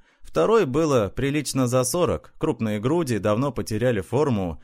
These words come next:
и живот без соответствующей поддержки слишком уж выдавался.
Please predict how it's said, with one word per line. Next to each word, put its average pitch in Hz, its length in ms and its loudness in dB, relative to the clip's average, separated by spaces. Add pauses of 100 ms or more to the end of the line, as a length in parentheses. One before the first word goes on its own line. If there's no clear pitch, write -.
(140)
и 156 220 -4
живот 143 340 -2
без 98 200 -4
соответствующей 107 880 -2
поддержки 113 580 -2
слишком 127 500 -4
уж 120 180 -2
выдавался. 104 800 -2